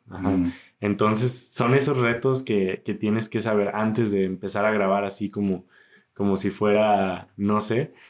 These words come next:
Speaker 2: Ujú.
Speaker 1: Pero pues íbamos algo preparados, creo yo.
Speaker 2: ¿Cómo percibes la seguridad en Gambia? ¿Cómo, cómo, como turista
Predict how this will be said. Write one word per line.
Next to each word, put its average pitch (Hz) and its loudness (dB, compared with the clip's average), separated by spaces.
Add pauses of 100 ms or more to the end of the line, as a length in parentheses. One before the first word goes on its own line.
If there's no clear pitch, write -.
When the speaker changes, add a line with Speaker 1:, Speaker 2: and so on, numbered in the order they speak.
(140)
Speaker 2:
Ujú. 92 -2
Speaker 1:
Pero 98 2 (340)
pues 117 2
íbamos 131 2
algo 113 0
preparados, 90 -6 (360)
creo 98 2
yo. 87 -2 (480)
Speaker 2:
¿Cómo 165 2
percibes 147 2
la 107 0
seguridad 110 -2 (460)
en 101 -4
Gambia? 104 2
¿Cómo, 110 -2
cómo, 120 0
como 117 0
turista 156 4